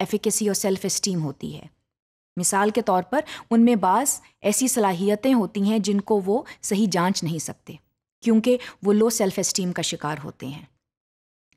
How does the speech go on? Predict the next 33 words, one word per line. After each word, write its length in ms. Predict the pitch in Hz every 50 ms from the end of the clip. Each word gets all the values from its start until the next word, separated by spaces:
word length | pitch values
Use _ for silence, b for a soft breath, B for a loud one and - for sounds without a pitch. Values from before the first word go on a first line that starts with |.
| _ _ -
इस 200 | 285 302 - -
सब 200 | - 240 196 190
में 160 | 202 202 254 B B B B B -
जो 80 | 208 208
सेल्फ 340 | 202 - 240 233 262 - -
अप्रेजल 500 | 202 - - 175 185 190 214 285 302 262
है, 220 | 196 160 151 - B B B B B -
अगर 200 | 208 220 220 262
स्टूडेंट्स 500 | 254 - - 247 214 196 214 226 226 -
को 280 | - - 233 247 254 - -
वो 540 | - 165 151 185 220 247 285 - - - _ _ - 175
दे 140 | 185 202
दिया 220 | 170 170 165 170 160
जाए 320 | 147 160 151 160 226 277 B B B B B -
और 200 | 214 220 220 -
उसकी 400 | 262 240 - - - 277 294 320 - - _ -
तर-, 320 | 208 208 214 - - -
तरबियत 440 | - - 196 180 160 226 262 311 269
दी 180 | 185 185 175 170
जाए, 300 | - 170 160 170 220 254
तो 180 | 254 - 220
वहाँ 420 | 196 147 151 180 185 233 269 269 -
पर 80 | - 233
स्टूडेंट्स 500 | 226 - - 214 202 190 220 240 226 -
जो 120 | - 202
है, 180 | 190 185 185 185
वो 100 | 185 196
अपना 360 | - - - - - - 202
अप्रेजल 440 | 202 - - - - 185 - 190 196
खुद 220 | 190 - 208 196
कर 120 | - - 208
सकता 340 | - - 208 - _ - 214
है 200 | 226 262 330